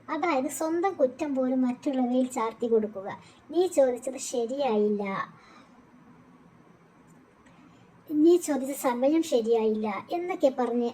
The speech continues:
അവരിലേക്ക് കുറ്റം ഇട്ടുകൊടുക്കുക. ഇതാണ് രണ്ടാമത്തത്. ഇനി മൂന്നാമത്തത് നോക്കാം.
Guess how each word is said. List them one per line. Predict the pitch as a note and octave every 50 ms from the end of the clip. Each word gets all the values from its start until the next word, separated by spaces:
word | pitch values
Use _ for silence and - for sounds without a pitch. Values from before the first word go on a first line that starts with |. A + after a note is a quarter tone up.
| -
അവരിലേക്ക് | B3+ B3 A#3 B3 C4 B3+ B3 B3 B3 - B3+
കുറ്റം | - C4 B3 - - D4 C4 A#3+
ഇട്ടുകൊടുക്കുക. | A3 A#3+ - C4+ A#3 A#3 G#3+ G3+ G3 - F3+ E3+ G3 F3+ - - - - - - - _ _ - - - - - - - - - - - - - - - -
ഇതാണ് | D#4+ D#4 D#4+ C#4+ C4 C#4 D#4 F#4+ G#4 - - - - -
രണ്ടാമത്തത്. | B3 C4 C4 C4 B3+ B3+ A#3 A3 G#3+ G#3+ - - - - - - - - - - - - - - - - - - - -
ഇനി | G4+ G#4 F4 D4+ C4 D#4 - - C#4+
മൂന്നാമത്തത് | C#4+ D4+ D#4 D#4 D4+ D4 C4 A3+ A3+ A3 A3 - A#3+ C4+ C#4
നോക്കാം. | C4+ A3+ G#3+ G#3+ - - - - - -